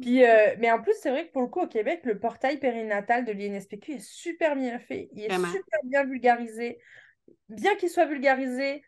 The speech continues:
Speaker 1: il nous prend quand même pas pour des débilos. C'est-à-dire que, euh, il y a des stats, il y a des, tu sais, je veux dire, c'est, c'est complet, là. Quand t'as ça entre les mains, pour comprendre certains, tu sais, quand tu traverses certains enjeux, ça vaut vraiment la peine, là. Tu sais, tu vas sur, euh,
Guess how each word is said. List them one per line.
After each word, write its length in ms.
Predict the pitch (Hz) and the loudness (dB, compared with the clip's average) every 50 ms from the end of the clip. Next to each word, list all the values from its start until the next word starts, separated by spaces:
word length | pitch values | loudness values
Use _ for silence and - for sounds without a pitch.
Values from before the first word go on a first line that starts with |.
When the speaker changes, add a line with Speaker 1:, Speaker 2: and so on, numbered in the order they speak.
| _ _ _ | _ _ _
Speaker 1:
il 140 | _ - 233 | _ -2 2
nous 100 | 240 247 | 2 2
prend 220 | 240 - 277 285 269 | 2 2 -2 -2 4
quand 160 | - 349 330 | 4 4 4
même 240 | 349 349 320 294 - | 4 -2 -2 0 2
pas 100 | 339 320 | 0 0
pour 180 | 320 311 277 | 2 -2 -6
des 120 | 247 247 240 | -4 -6 -6
débilos. 640 | 202 226 202 214 208 214 254 381 415 - - - _ _ _ _ | -6 -10 -10 0 0 2 2 2 -2 -4 -14 -20 _ _ _ _
C'est-à-dire 600 | _ _ _ 233 214 214 208 233 262 269 269 - | _ _ _ 2 2 2 2 0 -2 -2 -2 -6
que, 100 | _ - | _ -2
euh, 800 | 220 220 220 226 226 233 - - 170 202 196 190 185 185 180 180 | 0 2 4 2 2 0 -2 -2 0 0 2 2 2 2 0 -2
il 100 | 180 190 | -2 -6
y 40 | 196 | -8
a 20 | 190 | -10
des 140 | 175 175 | -10 -12
stats, 480 | 202 - _ - 302 294 294 285 285 285 285 - | -14 -6 _ 0 2 2 2 0 0 -2 0 -2
il 20 | |
y 40 | 220 | -2
a 80 | 196 | -2
des, 160 | 190 196 196 196 | -2 -4 -10 -8
tu 40 | |
sais, 120 | - 262 254 | -6 -8 -6
je 80 | 233 226 | -6 -8
veux 60 | 214 | -8
dire, 200 | 202 233 247 247 | -2 -2 -2 -2
c'est, 540 | 247 - - 196 185 180 180 175 165 165 165 | -2 -8 -6 -6 -4 -4 -6 -6 -6 -8 -10
c'est 400 | 175 - - - - - 202 196 | -12 -16 -20 -20 -10 -8 -8 -6
complet, 460 | - 285 294 269 - - 285 285 277 | -2 -2 -2 -2 -2 -4 -2 -2 0
là. 160 | 240 202 190 185 | 0 -2 -2 -2
Quand 140 | - 208 | -6 -8
t'as 140 | 196 214 208 | -4 -4 -6
ça 160 | 202 - 294 | -4 -2 -2
entre 280 | 277 269 254 - - 233 | -2 -2 -4 -2 -2 -2
les 100 | 226 214 | 0 -2
mains, 280 | 220 226 240 262 302 311 _ _ _ _ _ _ _ | -2 -2 -4 -4 -6 -8 _ _ _ _ _ _ _
pour 200 | - 220 220 _ | -8 -8 -8 _
comprendre 480 | - 262 247 254 - 285 269 269 269 | 2 2 2 2 0 -2 0 0 -2
certains, 420 | 262 - 226 220 220 - 226 220 220 | -2 -2 -4 -2 0 0 0 0 -2
tu 80 | 208 | -2
sais, 80 | 220 262 | -6 -2
quand 160 | 254 240 226 220 | -2 -2 -2 -2
tu 160 | _ _ _ | _ _ _
traverses 400 | - - - 226 214 240 247 - | -8 -2 -2 0 0 0 -2 -2
certains 440 | - 214 202 202 - 226 208 208 202 | -6 -6 -6 -4 -4 -6 -4 -4 -4
enjeux, 320 | 196 190 196 196 220 254 | -4 -4 -4 -6 -8 -8
ça 160 | 240 - 196 | -4 -4 -6
vaut 180 | 180 185 185 185 | -6 -6 -12 -10
vraiment 320 | 185 180 190 202 214 214 | -6 -6 -4 -4 -4 -4
la 140 | 202 190 185 | -4 -4 -6
peine, 280 | 180 208 202 196 190 190 | -6 -10 -10 -10 -10 -10
là. 140 | 196 190 | -12 -12
Tu 80 | 185 _ | -12 _
sais, 80 | - 208 | -20 -20
tu 160 | 208 - 202 | -18 -8 -4
vas 100 | 202 214 | -4 -4
sur, 240 | 214 - 220 202 196 | -2 -4 -4 2 2
euh, 80 | 196 | 2